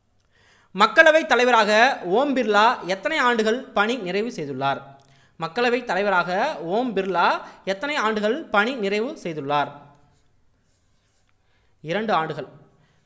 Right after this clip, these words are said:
So, மக்களவை தலைவராக ஓம் பிர்லா இரண்டு ஆண்டுகள் பணி நிறைவு செய்துள்ளார். ரெண்டாயிரத்தி பத்தொன்பது ஜூன் பத்தொன்பதாம் தேதி மக்களவை தலைவராக தேர்வு செய்யப்பட்டாங்க.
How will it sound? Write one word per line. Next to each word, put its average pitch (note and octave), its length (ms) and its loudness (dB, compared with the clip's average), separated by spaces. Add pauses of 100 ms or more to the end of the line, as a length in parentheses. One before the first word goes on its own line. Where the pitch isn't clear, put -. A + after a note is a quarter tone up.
So, A3 140 2 (600)
மக்களவை D4 380 4
தலைவராக A3+ 640 2
ஓம் A3+ 260 0
பிர்லா G3 480 0
இரண்டு C4+ 280 0
ஆண்டுகள் B3 340 0
பணி A3 200 -2
நிறைவு G#3+ 320 -2
செய்துள்ளார். D3 500 -2 (240)
ரெண்டாயிரத்தி B3+ 480 0
பத்தொன்பது G#3 540 -2
ஜூன் G#3+ 540 -6
பத்தொன்பதாம் B3+ 540 0
தேதி G3+ 360 -4
மக்களவை A#3 580 -2
தலைவராக F#3 580 -2
தேர்வு G3 280 -4
செய்யப்பட்டாங்க. C#3+ 720 -4